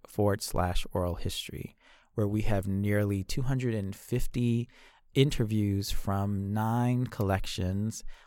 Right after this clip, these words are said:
over two hundred and seventy-two hours of listening from narrators who hail from over twenty-five countries and live in over twenty-five neighborhoods in Brooklyn.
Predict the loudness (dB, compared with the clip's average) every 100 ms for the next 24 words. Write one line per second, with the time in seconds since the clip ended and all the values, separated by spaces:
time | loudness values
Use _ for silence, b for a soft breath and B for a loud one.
0 | b -2 0 0 0 -2 0 0 0 0
1 | -2 -2 -2 0 0 2 2 2 2 2
2 | 4 4 2 0 -2 0 0 0 0 -2
3 | -4 -6 -10 B B B -14 -4 0 2
4 | 2 2 4 4 4 4 4 2 0 -4
5 | -2 0 2 2 2 0 -2 -2 -2 0
6 | -2 -2 2 4 4 2 2 2 2 0
7 | 0 0 2 2 4 4 0 -2 -2 0
8 | 0 0 -2 -8 -6 -2 -2 -4 -4 -4
9 | 0 2 2 2 -2 0 2 2 2 -2
10 | -6 B B B 0 2 2 2 0 0
11 | -2 -4 -4 -4 -2 -4 -4 -8 -6 -8